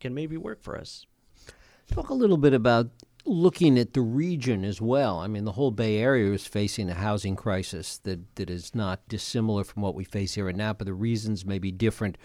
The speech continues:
Speaker 2: or slightly different from city to city, but it is really, it's a regional problem as much as it is a local problem.
Speaker 1: I agree. I mean, not just the housing,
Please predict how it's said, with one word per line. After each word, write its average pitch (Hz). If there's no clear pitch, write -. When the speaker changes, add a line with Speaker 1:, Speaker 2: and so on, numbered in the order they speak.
Speaker 2:
or 104
slightly 170
different 123
from 120
city 120
to 110
city, 151
but 127
it 139
is 143
really, 160
it's 123
a 127
regional 127
problem 101
as 98
much 110
as 98
it 98
is 98
a 101
local 98
problem. -
Speaker 1:
I 104
agree. 104
I 107
mean, 104
not 135
just 113
the 92
housing, 139